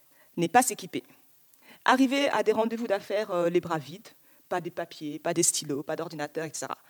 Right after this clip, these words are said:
Pas de questions à poser. Les personnes qui posent des questions sont celles qui passent à l'action,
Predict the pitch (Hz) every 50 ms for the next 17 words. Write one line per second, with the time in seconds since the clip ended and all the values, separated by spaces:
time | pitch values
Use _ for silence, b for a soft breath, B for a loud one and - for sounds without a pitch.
0 | B B B B - - 180 - - 185 170 - 165 165 - - 147 143 - -
1 | _ _ _ _ _ _ _ _ B B B B B B B 165 175 190 - 311
2 | 359 330 - 254 - - 269 247 220 214 - 208 - - - 226 269 277 - 214
3 | 202 - - 214 214 208 - - 180 - - 277 - 254 196 175 175 - - -
4 | 160 190 220